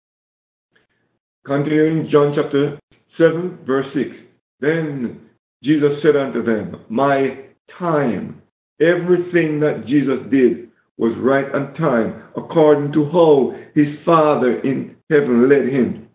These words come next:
He depended hourly, minutely, daily on his Father. You and I can do the same thing. As we pray, you know, Paul said, "I die daily." We should crucify the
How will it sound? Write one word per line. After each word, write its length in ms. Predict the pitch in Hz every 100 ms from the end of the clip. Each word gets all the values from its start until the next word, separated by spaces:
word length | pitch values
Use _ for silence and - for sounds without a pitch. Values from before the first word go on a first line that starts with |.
| _ _ -
He 160 | 160
depended 960 | 143 165 - 214 202 196 196 185 165 - - _ _ _ -
hourly, 840 | 190 185 175 165 139 104 85 - _
minutely, 960 | 120 139 175 202 190 - - 127 113 - - 107 113
daily 680 | 170 185 185 170 151 127 - - -
on 120 | 135
his 160 | 143 147
Father. 460 | 139 123 98 92 - _ _ _ _
You 320 | 110 127 196
and 100 | 196 180
I 160 | 170
can 180 | 180 165
do 160 | 156 151
the 160 | 147 - -
same 580 | 139 135 127 123 117 -
thing. 260 | 110 - - _ _ _ _ _ _
As 140 | 131 151
we 100 | 214
pray, 680 | 185 - 196 190 175 127 92 - - -
you 120 | 120
know, 180 | 113 90
Paul 340 | 151 151 151 -
said, 280 | 147 127 - - _ _
"I 140 | 139 143
die 340 | 147 135 127 107
daily." 520 | 151 156 143 113 - - _ -
We 200 | 165 165
should 220 | 196 -
crucify 720 | - 233 208 220 - 202 180 175 - - _
the 100 | 147